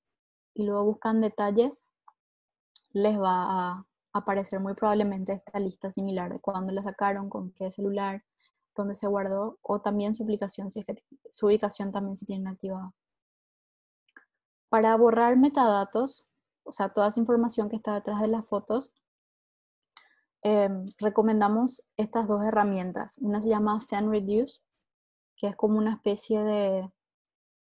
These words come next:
de tunelcito que, o sea, por la cual pasás la foto antes de enviar la imagen y te borra, vos elegís qué, qué querés que te borre, si querés que te borre la fecha, la hora,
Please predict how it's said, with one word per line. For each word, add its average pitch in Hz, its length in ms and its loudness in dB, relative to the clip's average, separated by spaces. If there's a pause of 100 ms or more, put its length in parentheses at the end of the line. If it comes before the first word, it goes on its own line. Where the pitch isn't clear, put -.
(120)
de 202 240 2
tunelcito 214 720 0
que, 208 160 2
o 196 40 -2
sea, 196 140 -4
por 208 140 0
la 196 100 0
cual 202 200 0
pasás 220 340 2
la 247 140 0
foto 233 360 0
antes 208 320 -2
de 214 80 2
enviar 214 400 2
la 202 100 0
imagen 202 640 -4 (360)
y 220 120 0
te 220 160 4
borra, 208 600 2 (260)
vos 208 280 4
elegís 240 360 2
qué, 202 260 -2
qué 202 120 -2
querés 196 200 -4
que 202 80 -2
te 202 100 -2
borre, 196 280 -4
si 196 120 -12
querés 190 180 -4
que 196 60 -8
te 196 100 -4
borre 196 360 -2
la 196 240 -6
fecha, 214 300 2
la 202 180 2
hora, 208 520 0